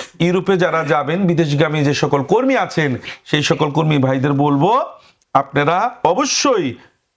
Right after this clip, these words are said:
সেই এজেন্সি থেকে যাবেন যারা আমাদের সরকারি বিধি নীতিমালা মেনটেন করে,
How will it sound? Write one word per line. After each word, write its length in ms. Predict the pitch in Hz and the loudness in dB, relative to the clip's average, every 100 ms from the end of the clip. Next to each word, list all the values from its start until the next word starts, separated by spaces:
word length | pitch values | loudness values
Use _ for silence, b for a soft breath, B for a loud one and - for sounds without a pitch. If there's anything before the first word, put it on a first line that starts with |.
| _ - | _ -6
সেই 260 | - 214 | 0 2
এজেন্সি 460 | 254 247 269 262 220 | 2 2 0 0 0
থেকে 220 | 214 247 | 0 0
যাবেন 460 | 190 175 165 139 113 - - | 0 0 0 0 -4 -8 -2
যারা 300 | 139 147 151 | 0 2 0
আমাদের 340 | 135 139 143 | 0 -2 -2
সরকারি 440 | 139 147 127 135 127 | -2 -2 0 0 2
বিধি 420 | 120 117 127 131 | 0 2 2 2
নীতিমালা 680 | 135 131 135 127 123 123 117 | 2 2 2 2 2 0 0
মেনটেন 440 | 127 156 190 180 | 0 0 0 0
করে, 400 | 160 147 127 | 0 2 0